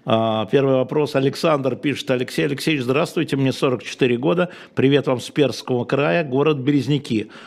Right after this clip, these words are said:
Купил первый раз журнал «Дилетант. Колонизация Сибири». Это про нас. Палата Строгановых у нас. Спасибо». Ну да, номер получился, действительно, это прошлый номер, он у нас на шоп точка дилетант точка медиа есть.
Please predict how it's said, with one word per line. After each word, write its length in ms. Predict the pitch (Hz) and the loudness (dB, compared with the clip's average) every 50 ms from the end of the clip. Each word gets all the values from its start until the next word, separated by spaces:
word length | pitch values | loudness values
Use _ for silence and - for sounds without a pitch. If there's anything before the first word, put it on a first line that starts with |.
| - - | 0 2
Купил 340 | - 131 - 196 185 175 | 2 4 6 4 4 4
первый 360 | 156 160 160 151 143 143 143 143 | 4 2 2 2 4 4 2 4
раз 260 | 147 139 131 - - | 4 2 2 0 -2
журнал 400 | 123 131 127 139 147 143 135 120 | -2 0 0 2 2 0 0 2
«Дилетант. 500 | 120 123 123 120 - - 175 196 190 185 | 2 2 2 2 2 2 2 2 0 0
Колонизация 720 | - 151 139 135 127 131 117 120 143 147 143 - 160 143 | 0 0 2 2 2 2 2 2 0 0 0 -2 -6 -6
Сибири». 460 | - - - 143 139 127 120 110 117 | -4 -2 -2 -2 0 2 2 2 2
Это 180 | 143 151 175 139 | 2 0 -2 -2
про 180 | - 151 143 | 0 0 0
нас. 360 | 131 123 117 104 - - - - - - - - - | 0 0 -2 -2 -4 -6 -14 -16 -18 -20 -12 0 2
Палата 320 | 131 135 139 135 139 143 | 4 4 4 2 0 -4
Строгановых 680 | 139 - - 147 165 185 165 156 135 131 120 - - 127 | -8 -2 0 2 2 4 2 0 0 0 -4 -4 -2 0
у 60 | 135 | 0
нас. 320 | 139 135 113 107 98 - | 0 0 -2 -4 -6 -8
Спасибо». 680 | - - - - 143 147 147 - - 131 117 104 - - - - - - - - | -10 -10 -4 -2 -2 -2 -2 -2 -2 -2 -2 -2 -4 -8 -10 -12 -12 -12 -4 0
Ну 120 | 147 165 | 2 4
да, 180 | 175 180 143 127 | 6 6 4 6
номер 300 | 143 170 180 165 143 120 | 4 2 4 4 2 2
получился, 580 | - 160 151 156 - - 262 247 226 - 196 | 2 2 2 2 2 2 2 2 2 2 0
действительно, 380 | 151 139 131 - 147 - - 131 | 0 0 0 0 -2 -2 -2 -2
это 100 | - 127 | -4 -4
прошлый 440 | - - 147 143 131 - - 131 131 | -4 -2 -2 -2 -2 -2 -2 0 0
номер, 340 | 143 190 226 214 170 135 120 | 2 0 2 2 2 2 0
он 160 | 117 110 110 | -2 -2 -2
у 40 | 110 | -2
нас 220 | 117 110 104 - | -2 -2 -2 -2
на 120 | 113 117 | -4 -4
шоп 280 | - - - 120 - - | -2 0 -2 -2 -2 -2
точка 380 | - - 117 104 - - - 110 | -2 0 0 0 0 -4 -6 -2
дилетант 420 | 107 117 120 110 127 117 110 - | 0 0 2 2 2 0 0 -2
точка 300 | 113 104 - - - 113 | -4 -4 -4 -2 0 2
медиа 280 | 117 117 113 113 127 147 | 2 2 2 2 2 2
есть. 280 | 190 247 254 - - | 2 2 0 -2 -6